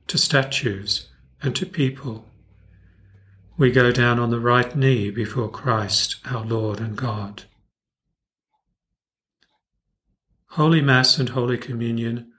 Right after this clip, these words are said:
are serious and important. We should prepare for them by arriving in time to settle and to pray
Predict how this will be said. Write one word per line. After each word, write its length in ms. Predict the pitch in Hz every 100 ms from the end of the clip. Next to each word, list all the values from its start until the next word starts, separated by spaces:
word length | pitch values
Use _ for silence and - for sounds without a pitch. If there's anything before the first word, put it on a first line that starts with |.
| _ _ _
are 120 | 135 127
serious 760 | - - 147 139 143 135 -
and 240 | - 131 120
important. 800 | 113 - 110 107 113 101 - _ _ _ _ _ _ _ _ _ _ _ _ _ _ -
We 120 | 127
should 280 | - 135 -
prepare 400 | 139 - 151 151
for 240 | - 131
them 400 | 101 101 98 101 _ _ _ _ _
by 200 | 139 123
arriving 580 | 120 123 131 139 139 127
in 120 | 123
time 440 | - 131 127 123 123
to 140 | 120
settle 680 | - 156 147 143 101 98 - _ _ _ _ _ _
and 320 | 139 127 127
to 160 | - 131
pray 720 | - - 143 135 104 98